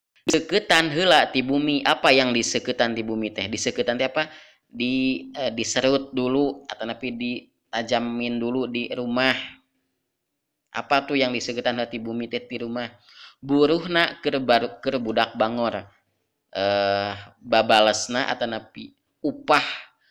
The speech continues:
buat anak yang nakal itu apa? Mun hayang jongjon diajar, kalau ingin, eh,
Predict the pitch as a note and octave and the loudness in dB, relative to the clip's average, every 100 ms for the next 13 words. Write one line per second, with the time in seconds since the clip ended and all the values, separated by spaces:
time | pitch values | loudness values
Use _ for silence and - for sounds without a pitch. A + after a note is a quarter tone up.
0 | _ _ _ _ C3+ C3 B2+ A#2+ - - | _ _ _ _ -6 2 4 4 0 -20
1 | _ _ _ - B2 A#2 A2+ - B2 A2+ | _ _ _ -8 -6 -6 -8 -4 -2 -2
2 | A2+ A2 G2+ - B2+ D#3 F3 F#3 - _ | -2 -4 -4 -4 0 0 0 -6 -14 _
3 | - - B2+ - A#2 A2+ A2+ - _ _ | -12 -8 -8 -4 -2 -2 -6 -18 _ _
4 | _ _ _ _ - - _ _ D3 D3+ | _ _ _ _ -20 -20 _ _ -2 0
5 | D3 F3 E3+ D#3+ D3+ D3 C3+ C3 C3 B2 | 0 2 2 4 2 2 -2 2 2 2
6 | A2 A#2 C3+ C#3 C3+ A2+ G#2 G2 F#2+ F#2+ | 0 2 2 0 0 2 2 2 0 2
7 | A#2 D3 F#3 F3+ _ _ _ _ _ _ | 0 -2 -8 -14 _ _ _ _ _ _
8 | _ _ C3 C#3 C3+ C3+ C#3 C#3 C#3 C3 | _ _ 4 6 4 2 0 2 0 0
9 | A#2+ A2+ A#2 - _ _ _ _ - A2+ | -2 -8 -12 -20 _ _ _ _ -6 -2
10 | A2+ A2+ A2+ A2+ A2+ | -2 -2 -2 -4 -6